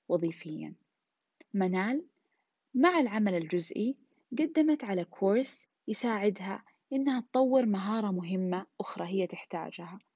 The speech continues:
فصارت منال تجمع بين العمل والدراسة. منال حتستهدف سوق العمل المناسب بعد ما تخلص الكورس اللي هي جالسة تاخده الآن، وبالخبرة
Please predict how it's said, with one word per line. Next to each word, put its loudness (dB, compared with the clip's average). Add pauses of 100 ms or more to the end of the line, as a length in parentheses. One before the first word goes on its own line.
(640)
فصارت -4
منال -4
تجمع -4
بين -4
العمل 0 (580)
والدراسة. -2 (2000)
منال 0
حتستهدف -4
سوق -2
العمل 2
المناسب -2 (220)
بعد 0
ما 2
تخلص -4 (360)
الكورس -2
اللي 2
هي 4
جالسة -4
تاخده -2
الآن، -4 (600)
وبالخبرة 2